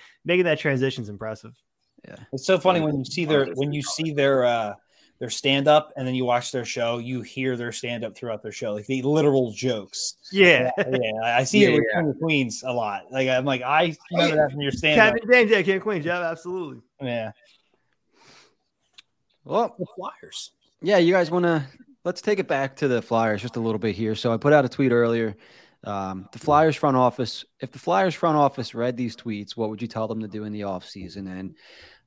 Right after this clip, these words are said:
Speaker 2: uh, before we get to some of the listener comments here, why don't we just, uh, why don't we go around the horn and, uh, fi-, and find out what you guys would wanna do, your ideal, um, moves.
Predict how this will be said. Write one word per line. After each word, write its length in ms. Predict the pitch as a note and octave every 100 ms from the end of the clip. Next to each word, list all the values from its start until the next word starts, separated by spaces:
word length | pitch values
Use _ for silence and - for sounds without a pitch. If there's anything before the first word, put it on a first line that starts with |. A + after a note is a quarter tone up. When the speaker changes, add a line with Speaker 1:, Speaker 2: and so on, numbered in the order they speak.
| -
Speaker 2:
uh, 300 | F#2 F2+ F#2
before 300 | B2+ C#3 F#3+
we 120 | F#3 D3+
get 240 | D#3+ D3+
to 380 | - C#3 C3 A2+ - _ _ _
some 240 | D#3 D3
of 60 | B2+
the 60 |
listener 320 | A#2+ B2+ C3 A#2
comments 480 | A#2+ A#2 A#2 A2+
here, 380 | - A2+ A2 G#2 -
why 140 | C#3+
don't 120 | D#3+
we 80 | D3
just, 220 | C3+ -
uh, 220 | C3 A2+ G#2 -
why 120 | C#3+
don't 60 | D3+
we 80 |
go 180 | D3 C3+
around 240 | A#2+ A#2 A#2
the 60 |
horn 420 | G#2+ A2+ G#2+ G#2 F2 _
and, 420 | A2 G#2+ G#2 G#2 F#2+ _ _ _ _
uh, 460 | - G2+ G2+ F#2+ G2+ _ _
fi-, 280 | - C3+
and 120 | C#3 -
find 320 | D3+ D3+ C3
out 300 | A#2+ A#2 - _ _ _
what 240 | B2+ C#3+
you 180 | C3 C3+
guys 240 | C3 B2 A2+
would 120 | G#2
wanna 200 | A2+ G#2+
do, 100 | A2
your 280 | A2 B2+ C#3
ideal, 840 | C#3 E3 C#3 D#3 D3+ C#3 B2+ - _ _ _ _ A2
um, 440 | A2 G#2+ G#2+ G#2+ _ -
moves. 680 | C3 C3+ A2+ G#2+ - -